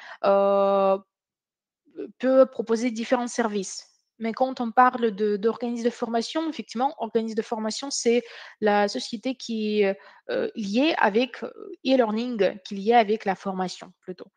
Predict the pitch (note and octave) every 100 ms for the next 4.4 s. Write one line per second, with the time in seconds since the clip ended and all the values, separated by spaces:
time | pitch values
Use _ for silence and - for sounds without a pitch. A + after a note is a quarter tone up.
0 | - - - - A3 G#3+ - C4 D#4 D#4
1 | - - G#3+ G#3+ G#3+ - A3+ G#3 G#3 G3+
2 | C4+ D4+ D4+ - _ _ _ _ - G3+
3 | G3+ G3 F#3+ F#3+ F#3 A3 - B3+ C#4 -
4 | A#3+ A#3+ B3